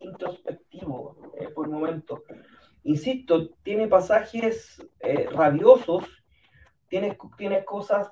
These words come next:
que las puedes sacar de un disco de Muse. Eh, es de verdad, de verdad, eh, a mí por lo menos me, me, me alucinan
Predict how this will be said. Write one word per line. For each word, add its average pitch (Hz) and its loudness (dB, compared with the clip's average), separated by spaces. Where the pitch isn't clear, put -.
que 185 -14
las 175 0
puedes 180 0
sacar 190 6
de 180 -4
un 175 -2
disco - -4
de 143 -2
Muse. 233 -4
Eh, - -6
es 185 2
de 196 -4
verdad, 175 6
de 202 2
verdad, 175 2
eh, - 0
a - 8
mí 175 6
por 226 -2
lo 185 2
menos 220 0
me, 190 -2
me, 170 2
me 156 -2
alucinan 202 -2